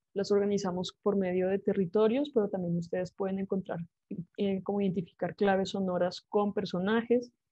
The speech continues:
y esto ayuda mucho después también para que el público cuando vaya viendo la película, cuando escucha algo, ya sabe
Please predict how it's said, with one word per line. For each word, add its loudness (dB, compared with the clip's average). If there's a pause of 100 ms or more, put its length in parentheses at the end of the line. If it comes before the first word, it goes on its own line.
(140)
y 2
esto -2
ayuda 2
mucho -2
después -6
también -4
para 0
que -4 (280)
el 2
público 4
cuando 2
vaya 4
viendo 4
la 2
película, 4
cuando -2
escucha 0
algo, 2
ya 0
sabe -2